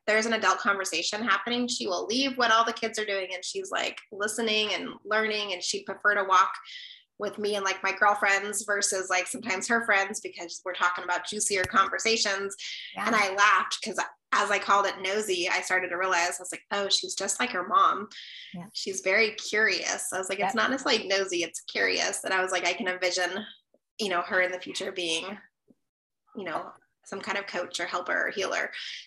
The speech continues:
Speaker 1: to support other people 'cause she's just really gifted at, you know, listening, and she's taking it all in, and she's processing and, you know,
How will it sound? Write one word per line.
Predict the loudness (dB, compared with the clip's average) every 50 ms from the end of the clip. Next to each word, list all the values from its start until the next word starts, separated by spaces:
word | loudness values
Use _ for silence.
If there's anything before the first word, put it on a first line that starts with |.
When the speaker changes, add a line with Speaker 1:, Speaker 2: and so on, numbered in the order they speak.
| _ _ -8
Speaker 1:
to | -4 -2 0 0
support | 0 -2 -4 -4 -2 -2 -2 0
other | 0 -2 -4 -6
people | -8 -10 -10 -10 -10 -10
'cause | -8 -6 -4 -2
she's | -2 -2 -2 -4
just | -4 -4 -2
really | -4 -4 -4
gifted | -4 -6 -6 -6 -6 -6 -4 -4
at, | -4 -4 -6 -10 -16
you | -12 -8
know, | -6 -6 -6 -6 -6 -6
listening, | -4 -4 -4 -2 -2 -2 -2 -2 -4 -4
and | -6 -6 -8 -12 -14 -18 _ _ _ _ _ _ _ _ -14
she's | -12 -10 -10 -10 -10
taking | -6 -4 -4 -4 -2 -4 -4 -2
it | 0
all | 2 2 2 2
in, | 2 0 0 -2
and | -4 -6 -8
she's | -10 -8 -4
processing | 0 2 2 2 0 -4 -6 -6 -6 -4 -4 -6 -6 -6 -8 -8
and, | -8 -8 -10 -10 -12 -10
you | -10
know, | -10 -10